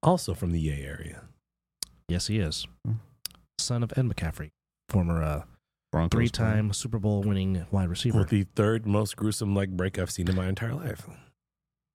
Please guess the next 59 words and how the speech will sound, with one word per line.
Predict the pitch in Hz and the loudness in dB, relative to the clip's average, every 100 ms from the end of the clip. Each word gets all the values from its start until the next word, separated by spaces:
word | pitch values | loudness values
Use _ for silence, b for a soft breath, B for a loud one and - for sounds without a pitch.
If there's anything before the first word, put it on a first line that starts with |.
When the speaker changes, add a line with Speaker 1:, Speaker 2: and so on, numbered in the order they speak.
| _ _ _ - | _ _ _ 4
Speaker 2:
Yeah. | 165 180 175 165 B - _ _ _ _ _ | 4 4 0 -2 B -20 _ _ _ _ _
Speaker 1:
Lawrence | 117 101 110 | 4 6 6
Speaker 2:
Um, | 110 | 2
Speaker 1:
Taylor, | 117 131 147 _ _ _ | 0 0 -4 _ _ _
Sid | - 110 101 | -2 -2 2
Vicious, | 107 - 151 - - _ _ _ _ _ _ | 0 0 -6 -8 -18 _ _ _ _ _ _
Ed | 98 | 4
Speaker 2:
Sid | 104 107 | 6 2
Speaker 1:
McCaffrey. | 73 80 - | -2 -8 -10
Speaker 2:
Vicious, | - - - | -8 -6 -6
God. | - - - _ _ _ - | -8 -14 -20 _ _ _ -2
Speaker 3:
Yeah, | 98 90 | 0 0
Sid | - 110 | 0 -2
Vicious | 90 101 87 - | 0 -4 -4 -4
one | 87 | -4
was | 85 | 0
Speaker 2:
Yeah, | 123 143 156 | 2 4 2
Speaker 3:
nasty, | 147 | 2
Speaker 2:
that | 165 170 | 2 2
was | 170 | 0
Speaker 3:
man. | - | -2
Speaker 2:
pr-, | 98 | 0
that | 156 170 | 0 2
Speaker 3:
That | 117 | 2
Speaker 2:
was, | 160 | 2
Speaker 3:
was | - | 0
Speaker 2:
that, | 160 | 0
that, | 131 190 | 0 0
Speaker 3:
nasty. | - - | -2 2
Speaker 2:
that | 147 | 4
Speaker 1:
Oh. | |
Speaker 2:
was | 147 - | 4 0
pretty | - 156 143 | -2 0 2
lethal. | 127 - 190 - | 0 4 4 4
Speaker 1:
I | |
forgot | 95 104 98 | 2 6 6
about | - | 4
the | 98 | 2
U | 90 | 0
F | 85 | 0
C | - 85 | -4 -6
cat, | 78 71 - | -6 -8 -8
uh, | 73 73 71 69 - | -8 -6 -6 -8 -12
uh, | 76 69 - - 85 - - | -10 -10 -12 -12 -14 -16 -2
Anderson | 101 95 95 | 0 0 -2
Silva. | 87 73 - | -4 -6 2
Speaker 2:
Yeah. | 113 117 | 4 6
Speaker 1:
So | 123 107 | 6 4
Speaker 3:
Oh, | |
Speaker 1:
I | 104 | 4
had | 104 | 2
to | - | 2
Speaker 3:
yeah. | |
Speaker 1:
put | 113 | 2
Ed | 117 | 4
Speaker 2:
Yeah. | 123 | 4
Speaker 1:
down | 95 | 2
to | 90 | 0
fourth. | - 85 | -2 -2